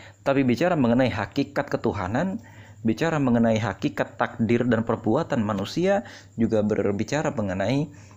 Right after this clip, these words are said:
eh, hari kiamat. Nah,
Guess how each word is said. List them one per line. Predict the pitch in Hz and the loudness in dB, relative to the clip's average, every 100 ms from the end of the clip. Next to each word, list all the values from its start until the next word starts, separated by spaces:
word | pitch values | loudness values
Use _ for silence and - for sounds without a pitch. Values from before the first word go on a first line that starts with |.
| - - | -18 -4
eh, | 117 104 101 | 0 2 0
hari | - - 156 143 | -2 -2 -2 -2
kiamat. | - 71 - - - - - - - - - - - - - - - - - | -4 -6 -8 -16 -20 -20 -20 -20 -20 -20 -20 -20 -20 -20 -20 -20 -20 -10 -4
Nah, | 101 | -4